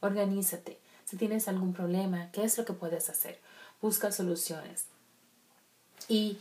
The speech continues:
si es algo en lo, en lo que necesitas realmente ayuda, no tengas miedo. No tengas ese sentimiento de,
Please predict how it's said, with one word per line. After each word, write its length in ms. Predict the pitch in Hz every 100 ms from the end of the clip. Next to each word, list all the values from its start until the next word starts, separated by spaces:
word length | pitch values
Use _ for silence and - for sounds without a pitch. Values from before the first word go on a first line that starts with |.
| - - - - - - _ _ _ _ _ _ _ _ -
si 600 | - 233 226 233 233 - - _ _ _ _ _ _ _ _ -
es 320 | 233 226 - -
algo 800 | 220 226 226 214 196 190 190 - _ _ -
en 180 | 196 196
lo, 240 | 190 180
en 200 | 196 185
lo 220 | 185 175 -
que 260 | 185 175
necesitas 1080 | 180 175 180 - - 208 196 - 170 170 -
realmente 640 | 175 175 180 175 175 175 170
ayuda, 580 | 165 202 226 190 180 190
no 260 | 202 233
tengas 380 | 240 233 226 -
miedo. 360 | 185 175 - - - _ _ _ _ _ _ - _ _ -
No 200 | 190 220
tengas 420 | 220 247 247 233 -
ese 420 | 196 196 190 208
sentimiento 960 | 196 202 185 185 180 175 175 175 180 170
de, 680 | 165 160 160 160 156 151